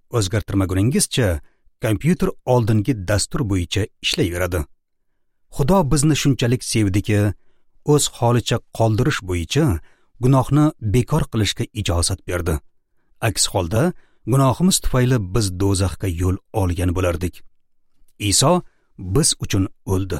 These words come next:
Bizning hamma ayblarimizni o'ziga oldi. Biz do'zaxdan xalos bo'lishimiz uchun uni xochda o'limga hukm qilishlariga yo'l qo'yib berdi. Biz esa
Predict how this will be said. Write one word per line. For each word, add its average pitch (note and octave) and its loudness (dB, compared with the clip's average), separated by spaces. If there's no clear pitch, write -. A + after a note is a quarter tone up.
Bizning C#3+ 2
hamma C#3 2
ayblarimizni G#2 2
o'ziga F2+ -2
oldi. F#2 -4
Biz A#2 2
do'zaxdan A2+ 0
xalos G#2 0
bo'lishimiz A2+ -2
uchun G#2+ 2
uni D3 4
xochda C3+ -2
o'limga A2+ 2
hukm - 0
qilishlariga F#2 -2
yo'l F#2+ 0
qo'yib F2 -4
berdi. F2+ -2
Biz G2+ -2
esa G#2 2